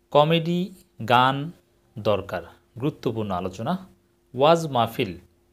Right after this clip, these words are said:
ওয়াজ, এটা কিন্তু কোরআনেও আছে, "ওয়া মাওয়াইজাতুল হাসানা, উদউ ইলা সাবিলি রাব্বিকা বিল হিকমা ওয়াল মাওয়াইজাতুল হাসানা।" এই মাওয়াইজা মানে ওয়াজ, এটা কোরআনে আছে, খুবই গুরুত্বপূর্ণ। দিন প্রচারের সবচেয়ে গুরুত্বপূর্ণ মাধ্যম কিন্তু ওয়াজ। সাহাবা একরাম থেকে শুরু করে আল্লাহর রাসূল নিজেও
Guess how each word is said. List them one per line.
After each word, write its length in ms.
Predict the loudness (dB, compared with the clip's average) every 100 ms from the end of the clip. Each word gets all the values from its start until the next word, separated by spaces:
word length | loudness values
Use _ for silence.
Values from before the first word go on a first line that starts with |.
| 0
ওয়াজ, 340 | 2 2 -2
এটা 120 | -2 -2
কিন্তু 180 | 0
কোরআনেও 420 | 0 2 2 0 -2
আছে, 240 | -4 -4
"ওয়া 160 | -2 -2
মাওয়াইজাতুল 760 | 0 0 0 0 -2 -2 -4
হাসানা, 440 | -2 -2 -4 -8 -12 _ _ _ _
উদউ 440 | -4 -2 0 2
ইলা 260 | 4 4 4
সাবিলি 580 | 4 0 2 0 -2 0
রাব্বিকা 400 | -2 -2 -4 -4
বিল 140 | -4 -2
হিকমা 280 | -4 -2 0
ওয়াল 180 | 2 2
মাওয়াইজাতুল 600 | 0 0 -2 -4 -6 -6
হাসানা।" 320 | -6 -6 -12 -16 _ _ _ _
এই 60 | -2
মাওয়াইজা 500 | 2 4 6 6 4
মানে 180 | 0 0
ওয়াজ, 300 | 4 4 2
এটা 160 | -4
কোরআনে 300 | -4 -4 -2
আছে, 200 | -4 -6
খুবই 240 | -6 -4 -2
গুরুত্বপূর্ণ। 520 | -2 -2 -4 -6 -8
দিন 300 | -4 0 0
প্রচারের 680 | 0 2 4 4 2 -4 _ _ _
সবচেয়ে 560 | 0 0 0 -2 0 2
গুরুত্বপূর্ণ 500 | 0 -2 -2 -4 -2
মাধ্যম 420 | 0 0 -4 -8
কিন্তু 220 | -6 -6
ওয়াজ। 240 | -4 -4 -2
সাহাবা 320 | 0 2 2
একরাম 260 | 2 -4
থেকে 200 | -4 -6
শুরু 200 | -4 -2
করে 100 | 0
আল্লাহর 220 | 2 2 0
রাসূল 240 | -4 -6
নিজেও 340 | -6 -2 -2